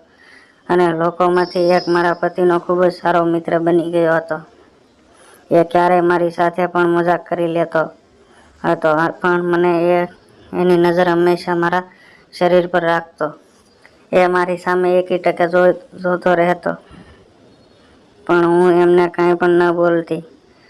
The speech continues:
અને આગળ આવવાનો મોકો મળતો ગયો. એ રોજ મારા ઘરે આવતો અને એક દિવસ જ્યારે એ મારા ઘરે આવ્યો, ત્યારે મારા પતિ ઘરે ન હતા અને હું એકલી હતી. એ મારી સાથે ખૂબ જ હસીને બોલવા લાગ્યો.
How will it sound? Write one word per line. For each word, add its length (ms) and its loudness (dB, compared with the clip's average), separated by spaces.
અને 160 2
આગળ 240 -2
આવવાનો 460 0
મોકો 360 0
મળતો 420 0
ગયો. 260 -2
એ 120 4
રોજ 200 2
મારા 280 2
ઘરે 200 -2
આવતો 360 -2
અને 380 0
એક 120 -4
દિવસ 280 2
જ્યારે 360 0
એ 100 4
મારા 280 0
ઘરે 260 -2
આવ્યો, 340 0
ત્યારે 380 0
મારા 300 -2
પતિ 560 -2
ઘરે 180 0
ન 120 2
હતા 440 -2
અને 140 2
હું 140 2
એકલી 460 2
હતી. 200 -6
એ 340 2
મારી 300 2
સાથે 320 -4
ખૂબ 320 -4
જ 100 -2
હસીને 420 2
બોલવા 380 2
લાગ્યો. 400 -4